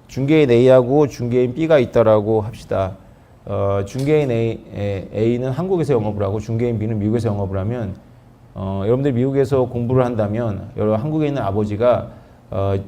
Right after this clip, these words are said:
한국에 있는 중개인한테 천만 원을 맡기고 비밀번호를 얻어요. 그래서 비밀번호를 여러분들한테 전화로 알려주면 여러분들은 그 비밀번호를 갖고 미국에 있는 중개인한테 가서,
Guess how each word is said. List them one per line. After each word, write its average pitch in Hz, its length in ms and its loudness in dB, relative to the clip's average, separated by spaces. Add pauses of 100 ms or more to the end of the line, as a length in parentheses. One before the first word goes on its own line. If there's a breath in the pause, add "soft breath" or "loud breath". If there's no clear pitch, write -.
한국에 180 360 -2
있는 156 160 0
중개인한테 113 1080 0
천만 208 360 -2
원을 180 160 -4
맡기고 107 440 -4
비밀번호를 127 560 0
얻어요. 95 360 -4
그래서 92 240 -12
비밀번호를 123 640 -2
여러분들한테 104 800 -4
전화로 117 400 -2
알려주면 101 400 -2
여러분들은 110 460 -2
그 107 100 -10
비밀번호를 113 560 -2
갖고 95 260 -6
미국에 123 320 0
있는 117 160 -2
중개인한테 110 580 -4
가서, 120 380 -2